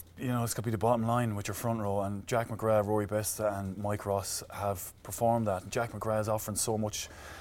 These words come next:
as well now. He's just absolute leader at the moment for us. So I don't think you'll see much disruption in that front row. Hopefully Cian Healy will come back now and start pushing as well, because we do need his impact from the bench, or possibly even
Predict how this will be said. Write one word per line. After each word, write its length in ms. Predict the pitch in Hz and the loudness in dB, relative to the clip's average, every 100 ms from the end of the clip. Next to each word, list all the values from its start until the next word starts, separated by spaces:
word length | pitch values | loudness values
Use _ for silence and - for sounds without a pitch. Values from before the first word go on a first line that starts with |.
| - | -8
as 140 | 98 107 | -4 4
well 240 | 117 107 | 6 6
now. 220 | 107 107 | 4 2
He's 180 | 95 95 | 0 -4
just 340 | 117 - - - | -4 -2 -4 0
absolute 500 | 117 117 - 110 98 | 0 0 -4 -6 -4
leader 360 | 95 117 104 82 - - - - | 0 2 0 -4 -12 -18 -12 -8
at 100 | 92 | -4
the 80 | |
moment 260 | 101 107 101 | -2 0 -2
for 160 | 87 92 | -4 -4
us. 100 | - | -2
So 440 | - 107 101 92 - - - - - - | -2 0 0 -2 -8 -20 -18 -18 -18 -4
I 80 | 120 | 0
don't 280 | 123 135 127 | 4 4 4
think 340 | 135 127 - | 0 0 -2
you'll 120 | 131 113 | -2 0
see 240 | - 123 | 2 2
much 240 | 113 113 - | 2 0 0
disruption 440 | 110 - 113 - | 0 0 0 0
in 40 | 110 | 2
that 260 | 104 101 | 0 0
front 220 | - 110 107 | -2 0 2
row. 160 | 110 | 0
Hopefully 480 | 98 117 135 - 120 | 4 6 6 6 -2
Cian 240 | - 123 110 | 0 -2 0
Healy 340 | 117 120 110 | 0 0 0
will 160 | 104 104 | 0 -4
come 200 | - 101 | -4 2
back 280 | 104 107 117 | 2 2 0
now 160 | 104 | 0
and 80 | 92 | 0
start 320 | - 101 95 - | 0 0 0 -2
pushing 340 | - 107 - | -2 0 -2
as 160 | 101 95 | -4 0
well, 300 | 98 104 101 - - - | 4 6 4 -4 -16 -14
because 260 | - 98 92 | -8 -6 -4
we 80 | 92 | 0
do 260 | 113 117 | 2 4
need 240 | 113 113 101 | 4 2 2
his 260 | 104 98 | 0 -2
impact 460 | 104 107 101 101 98 | -2 -4 -4 -4 -4
from 300 | - 104 98 | -4 -2 -2
the 60 | 87 | -2
bench, 340 | 98 98 95 | -4 -4 -4
or 300 | 90 87 90 - | -4 -4 -4 0
possibly 440 | 110 107 98 98 | 0 2 0 0
even 160 | 101 | 0